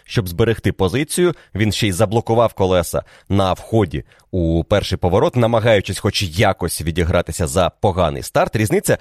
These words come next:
у реакції на старт, у розгоні до двох сотень кілометрів на годину у них була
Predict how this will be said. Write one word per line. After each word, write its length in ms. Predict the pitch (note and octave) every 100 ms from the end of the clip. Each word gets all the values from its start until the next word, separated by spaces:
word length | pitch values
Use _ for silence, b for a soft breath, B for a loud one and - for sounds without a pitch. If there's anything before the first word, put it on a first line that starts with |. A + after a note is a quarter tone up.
| B B
у 280 | B2 B2+ A2
реакції 680 | - A2 G#2+ B2 - - F#2
на 140 | D#2+ F2
старт, 440 | - G#2+ - - b b
у 220 | - G2
розгоні 640 | G#2 A#2 F2+ D2+ A2+ C3 E2+
до 180 | D2 E2
двох 440 | D#2+ G2+ A2+ - b
сотень 380 | - A2+ G#2 F2+
кілометрів 420 | F#2+ F#2+ F2+ F2
на 80 | G2
годину 300 | G2 C#3 E3
у 60 | G#2+
них 140 | B2
була 320 | F#2 G#2+ G#2+